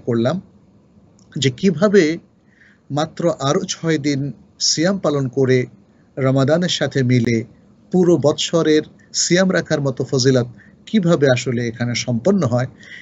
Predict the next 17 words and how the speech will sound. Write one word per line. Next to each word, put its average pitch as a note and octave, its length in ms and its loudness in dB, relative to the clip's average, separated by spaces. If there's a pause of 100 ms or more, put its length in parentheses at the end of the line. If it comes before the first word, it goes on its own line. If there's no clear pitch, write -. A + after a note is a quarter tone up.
সেই - 540 -4
ক্যালকুলেশনটা B2 760 -2
আমরা A2+ 180 0
এখানে A2 240 -4
পেলাম। - 440 -8 (420)
এটা F3+ 440 2 (440)
একদিকে C#3 400 -2
যেমন D#3+ 220 -2
রমাদানের C#3+ 540 0 (300)
ফজিলত C3 360 2 (140)
আমাদের B2 300 0
সামনে A#2 460 0 (600)
উন্মোচিত F#3 460 2
করছে, F#3+ 440 -2
পাশাপাশি B2 680 -2 (460)
শাওয়াল D#3+ 460 2
মাসের, E3 380 0